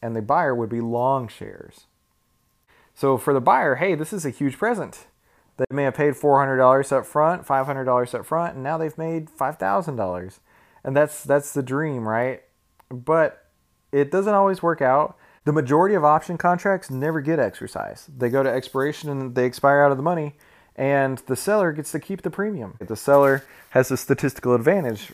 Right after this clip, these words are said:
whenever they sell an option. But on the other side of it, let's say that you are assigned. The assignment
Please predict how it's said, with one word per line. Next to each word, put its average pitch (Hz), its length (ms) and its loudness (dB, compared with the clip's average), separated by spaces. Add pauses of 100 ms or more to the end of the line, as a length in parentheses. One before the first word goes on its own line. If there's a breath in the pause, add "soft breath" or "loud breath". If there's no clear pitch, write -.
whenever 117 280 -6
they 110 120 -2
sell 123 280 -2
an 107 80 -4
option. 85 400 -12 (1080 soft breath)
But 180 480 2
on 117 120 -4
the 120 100 -2
other 180 200 0
side 113 220 0
of 101 100 -4
it, 104 200 -6 (1000)
let's 147 260 -2
say 147 100 2
that 135 200 0
you 135 80 2
are 160 180 6
assigned. 92 440 -10 (880)
The 135 300 -6
assignment 139 560 -2